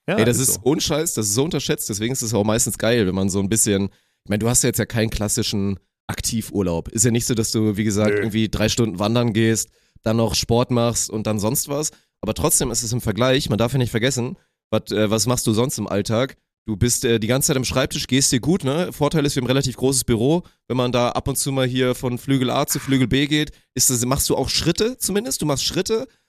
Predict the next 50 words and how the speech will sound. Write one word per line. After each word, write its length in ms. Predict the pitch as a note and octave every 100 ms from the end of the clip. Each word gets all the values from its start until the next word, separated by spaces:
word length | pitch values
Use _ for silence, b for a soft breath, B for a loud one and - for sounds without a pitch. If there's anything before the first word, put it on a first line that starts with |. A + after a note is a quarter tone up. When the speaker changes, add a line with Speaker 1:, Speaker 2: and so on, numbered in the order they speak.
| _ _
Speaker 2:
aber 180 | A2+ A2+
das 140 | A2
darfst 200 | - G#2
du 40 | C3
ja 40 |
nicht 120 | G#2+
vergleichen, 420 | - F2 A#2 A2 E2
so, 80 | E2+
ne? 120 | A2
Schon 160 | -
alleine, 140 | A#2 A#2+
du 40 |
Speaker 1:
Mein 80 | B2+
Speaker 2:
bist 140 | C3 -
viel 160 | -
mehr 140 | E3 D3+
auf 60 |
den 80 | C3+
Speaker 1:
Aktivitätslevel 380 | B2+ C3 D#3+ E3+ G#3+
Speaker 2:
Beinen. 80 | E3
Speaker 1:
auf 180 | D#3+ -
meinem 160 | D#3 D#3
Speaker 2:
Du 40 |
Speaker 1:
Handy, 140 | E3+ C#3
Speaker 2:
bi-, 140 | D3
du 80 | F3+
Speaker 1:
das 60 |
ist 100 | -
ja 60 | D#3 D#3 F3
Speaker 2:
stehst, 400 | F3+ - - - -
du 80 |
bist 260 | C3 D3 -
halt, 240 | D3 C#3 C3+
ne? 200 | D#3+ D3+
Du 140 | B2+
bist 180 | D3+ -
ja 80 | C3
auch, 100 | C#3+
wenn 60 |
du 40 | C3
Beachvolleyball-Training 680 | D#3+ F3 C#3+ C#3+ D#3 D3+ C#3+
gibst, 280 | D3 -
dann 140 | C3+ B2+
bist 200 | D3 -
du, 180 | C3 C3
bist 320 | - - -
du 40 |
ja 40 | A#2
auch 140 | -
aktiv. 520 | D#3 - - E3 F3+